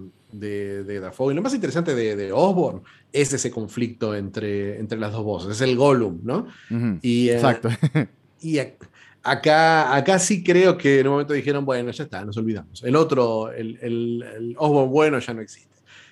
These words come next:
Speaker 1: Y, em, y el Osborn bueno siempre está en el, en las películas de, de Maguire. Entonces,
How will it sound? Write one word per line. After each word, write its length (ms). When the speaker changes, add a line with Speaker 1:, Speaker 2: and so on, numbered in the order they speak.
Speaker 1:
Y, 240
em, 420
y 60
el 100
Osborn 200
bueno 140
siempre 340
está 360
en 120
el, 400
en 240
las 160
películas 420
de, 400
de 120
Maguire. 480
Entonces, 680